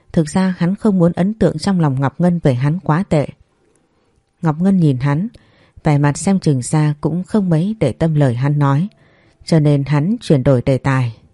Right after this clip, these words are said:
"Đây là nơi tôi để cho em tôi lui tới chơi với tôi, nhưng từ hồi tôi về nước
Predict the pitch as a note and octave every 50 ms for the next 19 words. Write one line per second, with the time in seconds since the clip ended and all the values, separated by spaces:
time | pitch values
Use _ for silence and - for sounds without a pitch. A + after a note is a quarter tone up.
0 | _ _ _ _ _ _ _ _ _ _ _ _ _ _ _ _ _ _ _ _
1 | _ - - E3+ E3+ E3 D#3 C#3+ C3+ D3 D#3+ D#3+ D#3+ - E3+ E3 D#3+ D#3+ D#3 -
2 | D#3+ C#3 B2 - D#3+ - - E3 D#3+ - - D#3 D#3 D#3 D#3 D3 - - - -
3 | F3 E3+ D#3+ D#3 - D3+ D3+ E3 F3+ - F#3 E3+ D#3+ D#3 F3+ E3+ - D#3+ D#3 D#3
4 | D#3 D3+ _ _ _ _ _ _ _ _ _ _ - G#3 G#3 G#3 G#3 G3+ - E3+
5 | D3+ C#3+ D3+ D3+ D3+ C#3+ C#3+ - F#3+ F#3 - D#3+ C#3 B2 C3+ F3 G#3 A#3